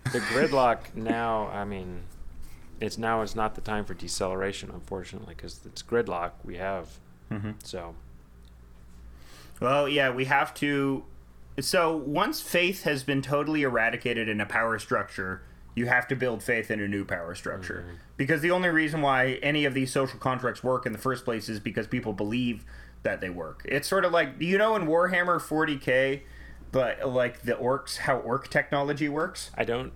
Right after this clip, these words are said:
Speaker 1: know, per se.
Speaker 2: I am not a Warhammer fan at all, but I always like this tidbit of the universe where, um, the orcs make technology by just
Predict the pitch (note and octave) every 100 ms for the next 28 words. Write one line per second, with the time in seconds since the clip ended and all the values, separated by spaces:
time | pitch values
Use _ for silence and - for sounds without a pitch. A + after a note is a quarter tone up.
0 | - - A2+ A2 G#2 G#2 - - - -
1 | - - - - - - - - - -
2 | - - - D3 G3 A3+ A#3+ F#3+ C#3+ D#3
3 | F3 F3 D3+ D#3 C3+ A#2 C#3 C#3+ C3+ C3+
4 | C3+ D3 D3+ C3 C3 C3 - C#3 - C#3
5 | B2+ C#3 C#3 A2+ G#2 G#2+ C3 D3 F3 -
6 | - - - - - A#2+ C3 B2 A#2+ A2+
7 | - - - A#2 A#2 A2+ A2 G#2 A#2+ C3
8 | - E3 F#3+ - - - - - - C3
9 | C3+ D3 - D#3+ D3 C3+ C3 C#3 A#2+ A#2
10 | A2+ G2 A#2 A#2 A2+ B2 B2 A#2 - -